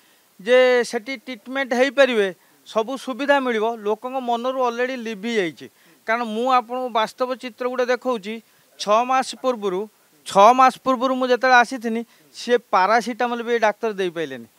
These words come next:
କହିଲେ, "ଆମ ପାଖରେ ଷ୍ଟକ୍ ନାହିଁ, ଆମେ କୋଉଠୁ ଆଣିବୁ? ଆପଣ ସେ ଅମକେଇ ଟିକେ କୁହନ୍ତୁ ସିଡିଏମ୍କୁ।"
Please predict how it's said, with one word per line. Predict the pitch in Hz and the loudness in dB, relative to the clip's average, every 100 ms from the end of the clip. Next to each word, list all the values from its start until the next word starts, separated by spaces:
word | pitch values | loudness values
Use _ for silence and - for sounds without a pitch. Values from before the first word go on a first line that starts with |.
| _ 151 139 | _ _ -4
କହିଲେ, | 220 240 | -2 2
"ଆମ | 233 208 220 | 2 0 -2
ପାଖରେ | 233 208 226 | -4 -4 -8
ଷ୍ଟକ୍ | - 214 214 214 | -2 0 0 0
ନାହିଁ, | 220 | -6
ଆମେ | 220 220 | -6 -6
କୋଉଠୁ | 202 190 170 | -4 -4 -4
ଆଣିବୁ? | 147 123 104 _ _ _ | -10 -12 -20 _ _ _
ଆପଣ | 160 175 214 | -4 -2 -4
ସେ | 220 233 | -4 -2
ଅମକେଇ | 196 185 190 220 214 | -2 -2 -2 -2 -2
ଟିକେ | 214 214 | -4 -6
କୁହନ୍ତୁ | - 208 202 202 | -4 -6 -6 -8
ସିଡିଏମ୍କୁ।" | - 190 190 160 127 | -8 -4 -6 -6 -12